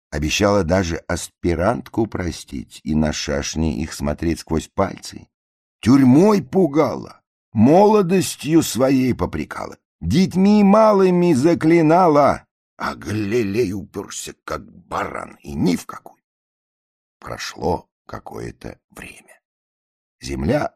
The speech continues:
вращалась вокруг своей оси, вокруг солнца,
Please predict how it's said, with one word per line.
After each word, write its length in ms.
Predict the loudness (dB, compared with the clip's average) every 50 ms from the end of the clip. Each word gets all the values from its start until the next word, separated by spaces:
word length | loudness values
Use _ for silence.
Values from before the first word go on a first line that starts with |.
| _ _
вращалась 720 | -10 -10 -8 -8 -8 -6 -6 -4 -6 -6 -6 -10 -14 -12
вокруг 400 | -10 -10 -10 -10 -12 -16 -16 -16
своей 440 | -16 -16 -14 -14 -12 -14 -14 -16 -16
оси, 640 | -18 -18 -18 -18 -20 -6 -2 0 0 0 0 -4 _ _ _ _ _ _ _ _
вокруг 420 | -6 -6 -6 -6 -12 -14 -14 -14
солнца, 680 | -14 -8 -2 2 2 2 2 2 0 -4 -8 -14 -16 -16